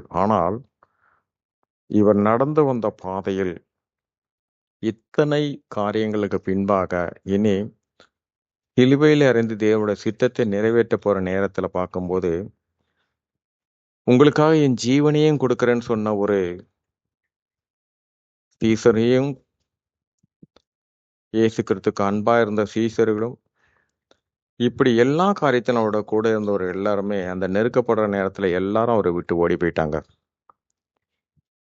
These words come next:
ஆனாலும் இயேசு கிறிஸ்து அந்த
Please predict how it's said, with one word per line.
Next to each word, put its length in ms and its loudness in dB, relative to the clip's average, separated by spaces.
ஆனாலும் 540 2
இயேசு 280 -4
கிறிஸ்து 340 -2
அந்த 180 -2